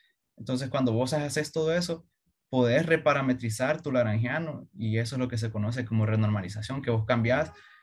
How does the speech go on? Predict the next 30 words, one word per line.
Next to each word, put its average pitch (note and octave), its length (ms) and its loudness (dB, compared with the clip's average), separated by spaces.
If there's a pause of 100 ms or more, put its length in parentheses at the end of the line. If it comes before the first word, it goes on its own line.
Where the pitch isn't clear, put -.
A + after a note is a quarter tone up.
(180)
las A#2 200 -4
cons-, A2+ 300 -2
eh, B2 120 -4
lo-, G#2+ 360 0
los, G#2+ 360 -2
los G#2+ 200 -6
couplings C3+ 640 0
y G#2 420 -2
empe-, A2 340 -2
empezás A2 300 -2
a B2 260 0
introducir, A2+ 640 -2
eh, D#2+ 380 -6 (260)
toda C3 180 2
una D3 120 0
nueva C#3+ 180 0
reparametrización C3 800 -2
que, A2+ 160 -8 (180)
que A2+ 320 -2
incluiría A2 680 0 (580)
todos B2 220 4
esos C3 160 -4
contratérminos. A2 1000 0 (2500)
Y B2 120 2
entonces B2 340 2
eso C#3 100 -4
sería B2 300 2
renormalizar A2 640 0
la G2 140 -6
teoría. A2 360 -6